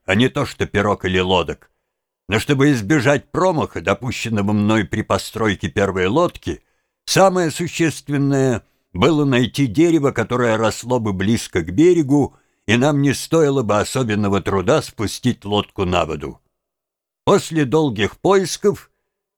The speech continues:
Пятница нашёл, наконец, вполне подходящий для нас экземпляр. Он гораздо больше меня понимал в этом деле.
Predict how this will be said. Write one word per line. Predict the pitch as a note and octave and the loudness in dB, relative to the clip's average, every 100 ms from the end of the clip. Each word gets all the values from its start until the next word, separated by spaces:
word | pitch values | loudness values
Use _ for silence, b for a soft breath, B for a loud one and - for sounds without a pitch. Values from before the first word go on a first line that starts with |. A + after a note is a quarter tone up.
| _ _ | _ _
Пятница | D3+ F3 F3 E3 - D3+ | 2 2 0 -4 -2 0
нашёл, | C#3 - D#3 | 0 2 0
наконец, | C#3+ C3 A2 A#2 B2+ - | 0 0 0 0 -2 -6
вполне | _ A#2 G2+ C3 | _ 0 2 0
подходящий | C3+ A#2+ - G2 F2 C#3 - - | -2 -6 -2 -2 2 0 0 -6
для | A2+ G#2 G2+ | -4 -2 0
нас | G#2+ G2 | 0 -2
экземпляр. | A2 D#2 G#2 F#2 F#2 E2 D2 - _ _ _ _ _ _ _ _ _ | -8 -4 -2 -2 0 0 -2 -12 _ _ _ _ _ _ _ _ _
Он | D#3 G3 | 2 2
гораздо | F3 G3+ F#3 C3+ D#3+ | 2 4 2 2 -4
больше | C#3 D3+ A2 - | 0 -2 -2 -4
меня | G2 G#2+ A2 D#3 | -2 0 2 0
понимал | - A2 G2+ G#2 A#2 A#2 | 0 -2 0 0 0 0
в | |
этом | G#2+ G#2 G2+ F2 | -2 -2 -2 0
деле. | F2+ E2 D2 | 0 -2 -4